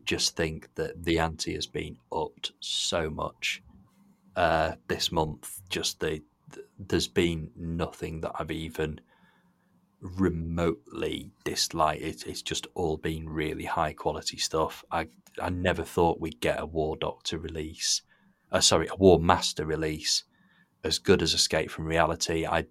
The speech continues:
never thought they were gonna top Master of Callus, but they've done it. I didn't think they were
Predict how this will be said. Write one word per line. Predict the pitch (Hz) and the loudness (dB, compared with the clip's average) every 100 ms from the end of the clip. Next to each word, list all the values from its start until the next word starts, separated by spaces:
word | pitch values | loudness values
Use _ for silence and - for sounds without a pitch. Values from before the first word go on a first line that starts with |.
| - | -4
never | 87 87 | -4 -4
thought | - 92 80 | -2 0 0
they | 80 | -2
were | |
gonna | 80 82 | -6 -10
top | 80 - 82 82 | -2 0 0 -2
Master | 80 - - | -6 -4 -6
of | 82 | -8
Callus, | - 80 82 80 - | -4 0 0 0 0
but | - - | -2 -6
they've | 73 - | -6 -2
done | 85 82 | 0 2
it. | 80 - - - - - - _ _ - | 0 -4 -14 -20 -20 -20 -20 _ _ 0
I | 85 - _ _ - | 0 -2 _ _ 6
didn't | 90 87 - | 6 6 -4
think | - 82 - - | -4 -4 -6 -2
they | 80 | -2
were | 78 | 0